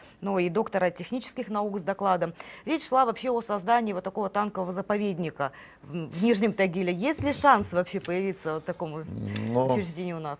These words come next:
Speaker 2: Ну, ша-, <laughs> нет, шанс есть всегда. А,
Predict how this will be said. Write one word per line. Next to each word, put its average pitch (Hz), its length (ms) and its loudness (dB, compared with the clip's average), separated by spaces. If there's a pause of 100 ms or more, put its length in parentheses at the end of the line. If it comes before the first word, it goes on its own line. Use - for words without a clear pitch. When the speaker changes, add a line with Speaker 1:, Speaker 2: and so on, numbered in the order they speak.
(880)
Speaker 2:
Ну, 104 180 -2
ша-, 147 220 4
<laughs> 143 140 8
нет, 113 200 4
шанс 104 280 0
есть 127 240 4
всегда. 139 520 6
А, 107 720 2